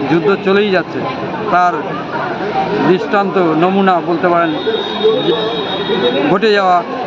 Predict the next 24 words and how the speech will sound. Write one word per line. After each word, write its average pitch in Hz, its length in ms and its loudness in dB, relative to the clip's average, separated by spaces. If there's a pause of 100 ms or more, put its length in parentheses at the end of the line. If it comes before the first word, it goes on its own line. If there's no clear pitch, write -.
(360)
দু 190 120 6
দেশের 180 300 2
মধ্যে 170 400 2 (440)
সংঘর্ষ, 175 440 0 (600)
এটা 226 140 2
আমরা 208 260 0
একদম 180 260 0
চাই 170 260 0
না। 160 140 0 (280)
আমরা 160 300 2
চাই 170 140 2
সকলেই 170 540 2 (580)
প্রাণী, 160 340 2 (200)
সকলেই 170 400 2
মানব, 165 320 0 (400)
সকলেই 214 420 2 (300)
সহাবস্থান 175 560 0
হোক। 160 140 2 (600)
কিন্তু 196 260 2 (120)
কিছু 226 340 2
আছে 208 360 2
বিকৃত 180 420 -2
মস্তিষ্ক, 185 640 0
তারা 175 400 4